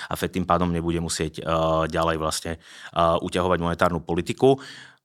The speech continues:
Trh si to hneď vysvetlil tak, že je vlastne po, eh, uťahovacom cykle, eh, finančné podmienky sa rýchlo uvoľnili, ten dlhý koniec americkej výnosovej krivky spadol behom týždňa o päťdesiat bazických bodov a bolo to vlastne vidieť opäť aj na akciách. Takže, eh, aby som sa vrátil vlastne k tej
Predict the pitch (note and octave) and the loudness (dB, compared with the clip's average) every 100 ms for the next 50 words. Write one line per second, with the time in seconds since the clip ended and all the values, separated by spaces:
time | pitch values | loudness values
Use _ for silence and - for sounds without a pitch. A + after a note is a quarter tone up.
0 | _ C#3 C3+ C3 A#2+ A#2 A2 G2+ G#2+ E2+ | _ 2 2 2 2 4 2 2 0 0
1 | F2 G2+ A2 A2 - F#2 F#2+ F#2 F2+ - | 4 8 8 6 -6 0 2 4 2 2
2 | F#2+ F#2+ F#2 - F2 E2 - - A2+ B2 | 4 4 2 2 0 -2 -4 4 6 6
3 | B2 - G#2 G#2+ G#2+ G#2 - G2+ G2+ G#2 | 2 -4 2 6 6 6 2 0 2 4
4 | G2+ G2+ F#2+ G2 - F#2 F#2 - F2 F2+ | 4 2 -4 -4 2 4 4 4 6 6
5 | F2+ - G#2+ G2+ F#2+ F#2+ G2 F#2+ F#2 F#2+ | 4 0 0 2 0 -2 -2 0 0 2
6 | G2 F#2 F#2 G2 F#2+ F#2 F2+ F#2 F#2+ F#2 | 4 4 4 4 2 0 0 0 0 0
7 | F#2 F2+ F2+ E2+ F#2 F2 F2 F2+ F2 F2 | 0 0 -2 0 -2 0 0 0 0 -2
8 | E2+ E2+ F2 F2 F2 E2+ E2 F2 F2 E2+ | -4 -2 0 0 0 0 -2 -4 -2 -2
9 | E2 F2 - E2 E2 E2 - D#2 E2 E2+ | -2 -4 -2 -4 -4 -6 -8 -6 -2 -2
10 | - - - - F2 F#2 E2+ E2 E2+ - | -2 -8 -12 -2 2 2 2 -2 -4 -2
11 | E2 E2+ D#2+ - - - E2 E2 D#2+ - | -2 -2 -4 -8 -8 -6 -2 -2 -2 -4
12 | E2 - - - - - - G2 G2 F2 | -4 -6 -12 -14 -14 -2 2 4 2 -4
13 | D#2 - E2+ E2+ F2 F2+ F#2+ G#2+ G#2+ A2+ | -4 -6 0 2 4 4 2 0 2 4
14 | G#2+ G#2+ - A#2+ G#2 | 4 2 -2 -2 0